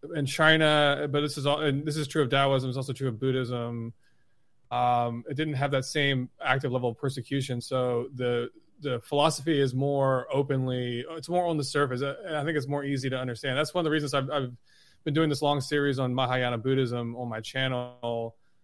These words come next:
Uh, not, not long series, but, uh, I'm currently, like, involved in several episodes and several articles on Mahayana Buddhism because, uh, for the reason that its system of philosophy, I think, is most clearly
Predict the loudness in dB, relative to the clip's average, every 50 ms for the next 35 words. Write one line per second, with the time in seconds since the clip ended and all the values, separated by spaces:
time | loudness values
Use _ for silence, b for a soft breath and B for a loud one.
0 | _ _ _ _ -6 -2 0 0 0 0 -2 -2 -4 -6 -6 -4 -2 -2 -2 0
1 | 0 0 0 -2 -2 -2 -2 -2 -2 -2 -4 -4 -4 -4 -6 -6 -6 -4 -2 -2
2 | -2 -2 -4 -8 -10 -16 -18 -12 -2 0 2 2 4 2 2 0 0 0 -2 -2
3 | -4 -4 -2 -2 0 0 0 0 -2 -4 -6 -4 -2 -2 -2 -2 -4 -6 -8 -8
4 | -6 -4 -2 -2 -2 -2 -4 -6 -6 -8 -8 -8 -8 -8 -6 -6 -4 -4 -4 -4
5 | -4 -4 -6 -6 -8 -8 -8 -8 -8 -6 -6 -4 -6 -6 -6 -6 -8 -6 -6 -6
6 | -6 -8 -10 -12 -12 -14 -8 -2 0 2 2 2 0 -2 -6 -12 -16 b b b
7 | b b b b b b b _ _ -2 2 2 2 2 4 4 4 6 8 8
8 | 8 8 8 6 6 6 6 6 4 2 0 2 0 -2 -2 0 -2 -2 0 2
9 | 2 2 2 2 -2 -4 -2 0 0 0 0 -2 -4 -4 -4 -4 -2 -2 0 0
10 | 0 -2 -4 -10 -18 -20 -8 -2 0 2 2 2 2 0 0 0 -2 -2 -4